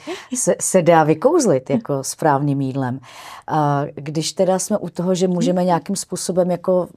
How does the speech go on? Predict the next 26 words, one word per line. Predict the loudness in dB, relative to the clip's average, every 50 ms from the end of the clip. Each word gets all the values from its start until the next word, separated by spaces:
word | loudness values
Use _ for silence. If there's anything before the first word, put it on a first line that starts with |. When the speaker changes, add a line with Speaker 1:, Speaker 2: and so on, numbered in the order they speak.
| -20 -16 -10
Speaker 1:
sami | -8 -2 0 2 2 4 4
léčit | 4 4 4 2 0 -2 -2 -2 -2
sebe, | 0 0 0 2 4 4 4 4 4 0 -2 -10 -20 -20 -20 -20 -10 -4
eh, | -2 0 0 2 2 2 0 0 -2 -4 -6
dobře, | -8 -2 -2 -2 0 0 0 -2 -2 -4 _ _ _ _ -12 -8 -8 -8 -8 -10 -4
jasně, | -2 -2 -2 -2 -2 -2 -2 0
že | 0 0 -2
asi | -2 -4 -6 -4 -4 -2
nějakým | -2 -2 -4 -4 -6 -8
způsobem | -8 -8 -8 -6 -4 -2 -2 -2 -2 -2 -2
ovlivníme | -2 -2 -2 -2 -2 -2 -2 0 -2 -2
inzulín, | -2 -2 -4 -4 -2 -2 -2 -2 -2 -2 -2 -4 -6 -6 -8
když | -8 -6 -6 -6 -6
budeme | -4 -4 -2 -2 0 0 0 0
jíst | -2 -2 -6 -8 -10 -10 -4
nějaký | -2 0 0 0 -2 -4 -6
Speaker 2:
Určitě. | -6 -2
Speaker 1:
věci | -2 -2 -4 -4 -4 -4 -4 -4
a | -6 -8
v | -6
nějaký | -4 -2 -2 -4 -2 -4 -4 -4
čas. | -4 -4 -4 -4 -4 -4 -6 -10 -12 -14 _ _ _ _
Speaker 2:
Mhm, | -4 -2 -2 -2 -4 -6 -8 -4
Speaker 1:
Jo? | 0 0 2 2
Speaker 2:
zcela | 0 -2 -6
jistě. | -10 -16 -20 -20